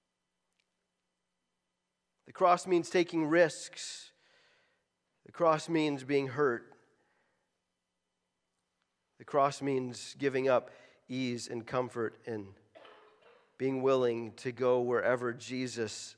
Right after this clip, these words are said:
leads you. And this is really important because we have a, we just have a natural baked-in tendency to assume that what we want to do is what Jesus is calling us to do. You know what I mean? We,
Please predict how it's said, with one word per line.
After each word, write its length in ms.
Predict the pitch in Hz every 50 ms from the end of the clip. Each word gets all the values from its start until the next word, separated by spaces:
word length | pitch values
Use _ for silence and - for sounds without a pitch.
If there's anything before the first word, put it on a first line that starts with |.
| _ -
leads 460 | - 120 123 123 127 127 127 113 -
you. 200 | - 101 107 113 123 131 _ _ _ _ _ _ _ _ _ _ _ _ _ _ _ _ _ _ _ _ _ _ _ _ _ _ _ _ _ _ _ _ -
And 80 | -
this 100 | 156 170
is 80 | 180 165
really 200 | 196 208 214 185
important 500 | 156 151 - - 196 190 180 170 147 143
because 380 | 156 147 - 170 160 147 131 139
we 240 | 151 180 190 185
have 160 | 185 185 160 156
a, 180 | 143 131 - - - - - - - - - _ _ _
we 140 | - 170 180
just 160 | 170 185 -
have 160 | 190 180 160 156
a 40 |
natural 480 | 156 156 160 160 175 180 - - 165 147
baked-in 540 | 143 156 156 165 170 165 160 156 156 147 135
tendency 760 | - 175 170 170 160 156 143 135 123 - - 139 131 131 127
to 460 | 127 - - 143 131 127 123 120 117 - - _ _ _ _ _ _ _ _ _ _ _ _ _ _ _ _ _
assume 500 | - 135 123 - - 190 190 180 165 156
that 120 | 147 143 139
what 240 | 147 143 139 151 147
we 240 | 147 170 190 196
want 360 | 180 160 165 170 170 165 160 -
to 120 | 147 139
do 460 | 135 127 147 160 160 151 147 139 131
is 180 | 127 131 113 123
what 180 | 139 135 135
Jesus 460 | 123 110 135 139 143 135 131 117 - 120
is 80 | 110
calling 380 | - - 139 135 127 120 107 104
us 100 | 104 - -
to 100 | 113 101
do. 180 | 101 95 95 92 _ _ _ _ _ _ _ _ -
You 60 | 131
know 60 | 139 143
what 60 | 139
I 20 |
mean? 220 | 135 143 143 139 135
We, 180 | 139 127 -